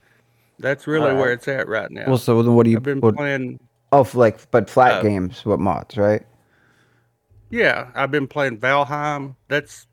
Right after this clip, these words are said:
Speaker 1: probably one of my biggest games I've played lately. And, um, I've been checking in to playing,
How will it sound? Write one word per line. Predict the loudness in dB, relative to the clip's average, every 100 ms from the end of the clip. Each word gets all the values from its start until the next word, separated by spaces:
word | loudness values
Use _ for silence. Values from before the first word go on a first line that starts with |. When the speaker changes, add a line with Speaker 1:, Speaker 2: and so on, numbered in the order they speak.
| _
Speaker 1:
probably | -6 -4 -6 -6 -8 -8 -10
one | -10 -10
of | -10
my | -12
biggest | -8 -8 -8 -16
games | -14 -12 -12 -12
I've | -12 _
played | -10 -8
lately. | -8 -10 -10 -14 -14 -20 _ _ _ _ _ _ _ -8
And, | -6 -6 -12 -8
um, | -6 -6 -8 -12 -20 _ _
I've | -6 -4
been | -4 -6
checking | -6 -6 -4 -8 -6
in | -6 -8 -10
to | -14
playing, | -14 -10 -8 -6 -8 -10 -10 -14